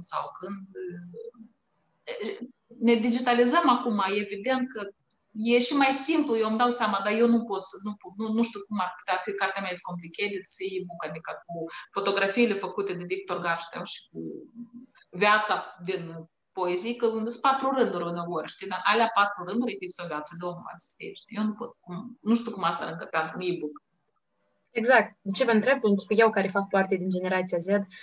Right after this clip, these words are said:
Speaker 2: nici de cum nu mă pot conecta cu e-book-uri, cărți audio și toată gama. <clears throat> Cum credeți, uh, cine poate forma copiilor, tinerilor copii, gustul de lectură?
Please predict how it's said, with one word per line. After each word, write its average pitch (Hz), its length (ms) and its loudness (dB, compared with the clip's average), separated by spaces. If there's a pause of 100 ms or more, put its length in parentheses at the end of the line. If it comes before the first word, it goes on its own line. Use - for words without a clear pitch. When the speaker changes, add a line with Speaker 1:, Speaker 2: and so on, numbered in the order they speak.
(200)
Speaker 2:
nici 233 180 6
de 220 120 8
cum 220 160 6
nu 208 60 10
mă 196 100 6
pot 185 180 0
conecta 180 460 -2
cu 180 160 -4
e-book-uri, 175 680 0
cărți 180 360 -2
audio 175 400 -2 (840)
și - 160 -16
toată 196 220 -2
gama. 170 320 -6 (280)
<clears throat> 214 380 4 (920)
Cum 349 180 8
credeți, 214 580 4 (140)
uh, 202 240 8
cine 349 260 6
poate 311 240 6
forma 226 320 4
copiilor, 220 760 4 (1000)
tinerilor 190 500 4
copii, 269 340 -4 (220)
gustul 220 380 4
de 202 80 6
lectură? 196 580 2